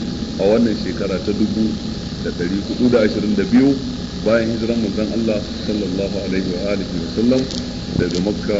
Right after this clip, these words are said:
zuwa Madina, wanda kuma shine yammaci na ashirin da bakwai ga watan biyar shekara ta dubu biyu da ɗaya miladiya.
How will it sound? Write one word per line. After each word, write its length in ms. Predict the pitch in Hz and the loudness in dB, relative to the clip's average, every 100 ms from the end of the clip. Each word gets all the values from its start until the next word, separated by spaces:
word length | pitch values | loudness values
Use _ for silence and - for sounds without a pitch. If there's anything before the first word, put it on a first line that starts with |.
| 101 | 0
zuwa 220 | 95 107 | 0 0
Madina, 360 | 87 82 87 82 | 0 -2 -2 -4
wanda 260 | - 98 95 | -2 -2 -2
kuma 240 | - 90 | -4 -4
shine 280 | 85 101 98 | -4 -2 0
yammaci 520 | 90 87 90 85 98 95 - | 0 0 -2 -2 -4 -4 -2
na 120 | 107 | -4
ashirin 380 | 87 87 98 104 | -4 -4 -2 0
da 80 | 95 | 0
bakwai 320 | 101 95 92 - - - - - - - - | 0 0 -2 -2 -8 -8 -8 -8 -8 -8 -2
ga 120 | 107 | 4
watan 260 | 120 120 113 | 4 6 2
biyar 260 | 95 101 104 - - | 2 2 0 -2 -2
shekara 440 | 107 104 117 110 | 0 0 2 0
ta 140 | 87 98 | 0 -2
dubu 320 | 95 98 95 | -2 0 0
biyu 240 | 104 107 | 2 2
da 120 | 101 95 | 2 0
ɗaya 380 | 110 113 113 | 2 4 6
miladiya. 560 | 107 98 92 87 90 85 | 4 2 2 2 0 -2